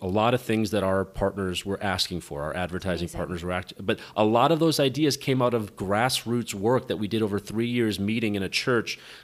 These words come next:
Speaker 1: in North Hollywood, you know? So Union Working is now shifting its attention to other issues that we're facing. But, um,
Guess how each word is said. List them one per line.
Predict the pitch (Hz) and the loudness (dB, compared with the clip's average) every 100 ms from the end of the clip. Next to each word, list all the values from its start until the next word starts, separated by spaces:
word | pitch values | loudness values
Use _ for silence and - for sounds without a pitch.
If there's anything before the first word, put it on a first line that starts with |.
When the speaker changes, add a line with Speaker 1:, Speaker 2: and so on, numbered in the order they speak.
| - | -4
Speaker 1:
in | 98 | 0
North | 98 110 | 2 2
Hollywood, | - 104 117 113 92 76 - | 0 2 4 4 2 0 -4
you | 92 | -2
know? | 95 104 - - - | 0 -2 -4 -20 -4
So | - 131 123 117 - - - - | 4 6 6 2 -12 -20 -18 -10
Union | 131 135 160 143 | 4 6 8 8
Working | 139 135 139 123 | 6 4 2 0
is | 110 | 2
now | 123 | 2
shifting | 123 - 117 120 | 2 0 -2 -2
its | 110 110 | -2 -4
attention | - 110 - 107 | -4 -2 -2 -2
to | 123 | 0
other | 127 131 | 2 0
issues | 98 87 95 82 | 0 -2 -4 -4
that | - | -6
we're | 87 | -8
facing. | 87 92 85 - 80 78 | -6 -4 -4 -4 -8 -4
But, | 110 104 - - - - | -2 -2 -4 -20 -20 -6
um, | 101 98 | -2 0